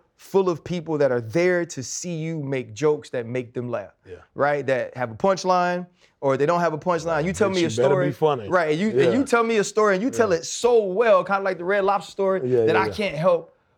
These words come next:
Speaker 1: but laugh.
Speaker 2: Laugh, yeah.
Speaker 1: What can we expect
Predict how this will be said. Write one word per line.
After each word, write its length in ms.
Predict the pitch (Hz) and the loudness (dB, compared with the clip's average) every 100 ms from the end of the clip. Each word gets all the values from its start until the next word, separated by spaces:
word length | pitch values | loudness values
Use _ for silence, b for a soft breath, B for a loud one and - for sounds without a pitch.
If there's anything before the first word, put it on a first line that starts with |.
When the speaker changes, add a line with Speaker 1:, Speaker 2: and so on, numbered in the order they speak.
| - | -10
Speaker 1:
but 260 | 127 160 143 | -2 0 2
laugh. 280 | 160 131 | 0 0
Speaker 2:
Laugh, 300 | 101 90 78 - | -4 -8 -14 -10
yeah. 60 | 123 | 0
Speaker 1:
What 260 | 170 - | 0 0
can 280 | - 214 190 | -2 -2 0
we 180 | 190 180 | 0 0
expect 760 | 156 - - 180 160 - _ | -2 -6 -4 0 0 -2 _